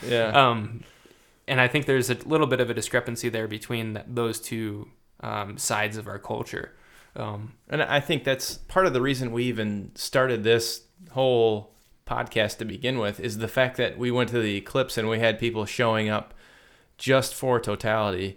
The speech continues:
Speaker 2: Oh yeah, yeah, that
Speaker 1: But
Speaker 2: was, that was
Speaker 1: you had a, you had a, a f-, a select few individuals who watched the eclipse from start to finish, from first contact to the last little bit, and you had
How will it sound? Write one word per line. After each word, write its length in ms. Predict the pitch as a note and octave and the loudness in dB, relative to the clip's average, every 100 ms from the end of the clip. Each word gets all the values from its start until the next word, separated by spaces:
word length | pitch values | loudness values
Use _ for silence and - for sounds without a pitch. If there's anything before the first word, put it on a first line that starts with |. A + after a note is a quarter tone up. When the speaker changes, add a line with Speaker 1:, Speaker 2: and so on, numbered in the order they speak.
| - | 2
Speaker 2:
Oh 80 | C3+ | 2
yeah, 220 | A#2+ G#2+ - | 4 0 -2
yeah, 180 | C3 B2 | 2 4
that 80 | B2+ | 8
Speaker 1:
But 140 | A#2+ | 8
Speaker 2:
was, 200 | A#2 - | 6 0
that 140 | - A#2+ | -8 -6
was 460 | A#2 - - - - - | -4 -6 -8 -10 -16 -10
Speaker 1:
you 160 | C#3+ C#3 | 0 2
had 220 | C3+ C3+ | 4 4
a, 80 | A#2+ - | 2 -2
you 140 | C#3 | 0
had 160 | C3 G#2 | 2 2
a, 140 | G2+ - | 0 -4
a 20 | |
f-, 140 | - - | -10 -4
a 120 | C3 | -2
select 480 | - C#3 C3+ C3+ - | 0 2 4 4 2
few 340 | - - C3+ | -12 -2 -2
individuals 840 | B2 A#2+ A2+ A2 G#2 A2 G#2+ G#2+ - | 0 0 2 0 0 0 0 -2 -2
who 460 | A#2 G#2+ G#2 G2+ G2 - _ _ _ _ | -2 0 -2 -4 -8 -20 _ _ _ _
watched 400 | - A2 A2 - | 2 4 4 0
the 100 | A2+ | -2
eclipse 320 | G2+ A2+ G#2 | 0 0 -2
from 140 | - G2 | -4 -6
start 260 | - G#2+ | -2 -2
to 60 | - | -2
finish, 520 | - F#2 F#2+ - - _ _ _ | -8 -8 -8 -12 -14 _ _ _
from 260 | - G#2 G2+ | -6 -4 0
first 300 | C#3 C3+ - | 2 2 4
contact 520 | A#2+ G#2+ A2 G#2+ - | 4 4 2 2 0
to 360 | G#2 G2 G2 - | -2 0 -2 -2
the 120 | G2+ | 0
last 500 | G#2 G#2 G#2 - - - | 2 4 4 0 -10 -4
little 180 | A2 | -2
bit, 420 | F#2+ G#2 G2 - - - - - | 0 0 0 -2 -20 -20 -20 -10
and 600 | - A2 G#2 G#2 G2+ F#2+ - _ _ _ _ | 0 2 4 2 -2 -6 -14 _ _ _ _
you 180 | - A#2+ | -2 0
had 480 | A2+ G#2+ G#2 G2 - | 2 2 0 -4 -14